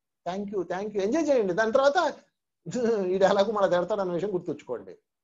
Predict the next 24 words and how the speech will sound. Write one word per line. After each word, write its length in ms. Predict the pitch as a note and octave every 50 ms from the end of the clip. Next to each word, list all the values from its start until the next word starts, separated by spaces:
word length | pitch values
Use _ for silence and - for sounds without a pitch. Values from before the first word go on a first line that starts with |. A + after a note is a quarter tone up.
| _ _ _ _ _ _ _ _ _ _ _ _ _ _ _ -
లేకపోతే 800 | B2+ D3 D3+ D3+ C#3+ C#3+ C#3+ - G#3 G#3+ F3+ C#3+ D#3 F#3 - - _ _ _ _ _ _ _ _ - E3+
ఈరోజు 320 | F#3+ F#3+ G#3 G#3+ G#3 G3
మానవుడు 680 | F3 D#3+ D#3+ F3 G3+ G#3+ G#3+ G#3 G3+ G3 - - - _ _ _ _ _ _ _ - D#3+
ముఖ్యంగా 680 | D#3 - - - A#3 A3+ A3 G#3+ F3+ A#2+ - - - _ _ _ _ _ _ _ _ _ _ _ _ _ _ _ _ _ - F3+
చాలా 200 | F3+ G#3+ A#3 B3
మంది 240 | A#3+ A#3 A3+ A3 G#3+
మానసిక 440 | G3 F#3 F#3+ G3+ G3+ G3+ A3+ F#3 G3
బాధకి 300 | F#3 F3 F3 F#3 F3+ F3+
ఇదే 120 | C#3+ C#3+
కారణం. 380 | - A2 G#2+ G2+ G2+ G2+ - _ _ _ _ _ _ _ _ _ _ _ _ _ _ _ _ _ _ _
సినీ 240 | - - G#3 A3+ B3
ఫీల్డ్ 240 | A#3+ - A#3+ A3+ A3
లో 80 | G#3+ G3
ఉన్న 160 | G3 G3 G#3
వాళ్ళు 300 | G#3 G3+ G3 G3 - F#3
చాలా 220 | F3 F#3+ G#3+ A#3
మంది 180 | A3+ A3 G#3+ F#3+
ఆత్మహత్యలు 480 | E3 E3+ E3+ - G#3+ G#3+ G3+ G3 F#3
చేసుకోవడానికి 400 | F#3 F3 F3+ - F#3+ G#3 A3+ A#3
కూడా 120 | B3+ A#3+ G3
ఇదే 140 | E3+ E3+ -
కారణం. 380 | - B2 A#2 A2+ A2+ G#2+ - _ _ _ _ -
వాళ్ళు 160 | G3+ G#3+ G#3+
ఒక 120 | G3+ G#3